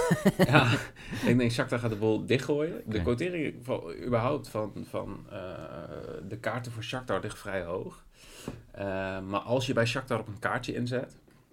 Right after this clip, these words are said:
Speaker 1: dan kom je eigenlijk maar bij één iemand uit. En dat is, eh, Stepanenko.
Speaker 2: Oké.
Speaker 1: Dus, eh, die gaat schoffelen vanavond.
Speaker 2: Het is een, ah, dat is lang geleden, zeg, dat we een schoffelbedje hebben gehad, toch?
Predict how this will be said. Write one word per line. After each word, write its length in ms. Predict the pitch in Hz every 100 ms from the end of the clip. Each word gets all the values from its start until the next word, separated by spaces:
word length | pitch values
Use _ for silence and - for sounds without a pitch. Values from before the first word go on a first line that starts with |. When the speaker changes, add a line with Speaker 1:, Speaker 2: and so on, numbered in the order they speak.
| _ - - _ _ _ _ _ _
Speaker 1:
dan 160 | 110 120
kom 140 | 120
je 60 | 113
eigenlijk 300 | 98 101 107
maar 80 | 98
bij 100 | 92
één 180 | 95 95
iemand 280 | 92 92
uit. 260 | - - - 110 - -
En 60 | 95
dat 180 | 98
is, 180 | 98 -
eh, 140 | 101 101
Stepanenko. 800 | - 101 101 101 117 117 107 - - - - - -
Speaker 2:
Oké. 240 | - - 107 - - - -
Speaker 1:
Dus, 200 | - 117
eh, 120 | 101 95
die 100 | 107
gaat 140 | 107
schoffelen 400 | - 131 - 98
vanavond. 540 | 90 87 87 - - - _ _ _ - - _
Speaker 2:
Het 320 | - 233 233
is 180 | 247 -
een, 120 | 202
ah, 200 | 170 -
dat 140 | 131 82
is 120 | 87
lang 160 | 107 123
geleden, 280 | 185 320 127
zeg, 200 | 202 -
dat 120 | 175
we 60 |
een 60 | 131
schoffelbedje 480 | - 127 113 101 95
hebben 180 | 95 87
gehad, 140 | 92
toch? 220 | 247 359